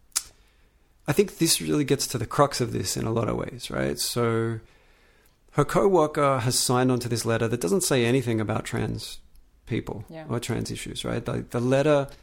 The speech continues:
Speaker 1: is speaking about the open exchange of ideas, right? So,
Speaker 2: Mm-hmm.
Speaker 1: and she's saying, "The fact that my coworker is in favor of the open exchange of ideas makes me feel less safe," right? So,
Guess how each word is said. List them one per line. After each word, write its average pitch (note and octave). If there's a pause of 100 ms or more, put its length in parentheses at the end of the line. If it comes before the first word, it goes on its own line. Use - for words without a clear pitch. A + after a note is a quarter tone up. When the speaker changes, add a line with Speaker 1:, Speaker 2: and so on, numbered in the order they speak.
(160)
Speaker 1:
is B2+
speaking A#2+
about A2 (400)
the -
open D3
exchange A#2
of A#2
ideas, - (120)
right? -
So, - (160)
Speaker 2:
Mm-hmm. D#3 (140)
Speaker 1:
and A#2+
she's F#3
saying, A2 (640)
"The -
fact E3+
that F#3
my C#3
coworker A#2+ (540)
is A#2+
in A#2
favor B2
of G#2+
the A#2+
open A#2+
exchange A#2
of G#2+
ideas A2+
makes G#2+
me G#2+
feel A2+
less A2+
safe," -
right? -
So, A2+